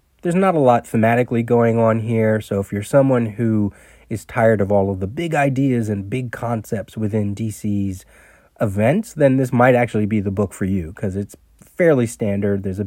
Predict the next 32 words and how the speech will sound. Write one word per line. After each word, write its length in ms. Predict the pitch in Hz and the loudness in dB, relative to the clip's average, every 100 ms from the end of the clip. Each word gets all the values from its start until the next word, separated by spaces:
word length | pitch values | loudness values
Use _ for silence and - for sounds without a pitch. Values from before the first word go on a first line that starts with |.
| 123 | -2
big 180 | 120 107 | -2 -2
bad. 440 | 101 95 95 104 - - - _ _ | -4 -2 -2 -4 -8 -18 -20 _ _
He 160 | 120 | -2
has 240 | 110 117 113 | 2 2 4
an 80 | 113 | 4
army 380 | 113 120 117 | 4 2 2
as 120 | 117 104 | 0 -2
well. 460 | 92 90 92 95 - _ _ | -4 -2 -4 -6 -12 _ _
He's 160 | 104 | -6
gonna 220 | 101 110 | -2 0
go 160 | 110 113 | 4 4
up 100 | 113 | 4
against 300 | 117 110 - | 0 -2 -2
the 80 | 113 | -4
Justice 500 | 107 107 - 104 - | -2 -2 -4 -8 -8
League, 420 | 90 90 87 92 - _ | -10 -8 -10 -12 -16 _
et 140 | 95 - | -10 -4
cetera, 340 | 101 95 90 | -2 -2 -4
et 100 | 90 | -8
cetera, 320 | - 82 90 | -10 -10 -12
et 120 | 85 | -14
cetera. 420 | - - 87 95 - _ _ _ _ _ _ _ _ _ - | -12 -12 -12 -14 -16 _ _ _ _ _ _ _ _ _ 0
There 200 | 156 143 | 6 6
are 60 | |
some 260 | 139 127 127 | 6 2 2
character 460 | - 127 127 139 120 | 4 4 4 0 0
beats 320 | 131 131 - | 0 -2 -4
between 320 | 123 135 127 | -6 0 0
the 80 | 120 | 2
Justice 400 | 123 117 123 123 | 0 -2 -6 -4
League 240 | 120 117 | -2 0
members. 540 | 113 117 117 123 120 | 0 0 0 -2 -4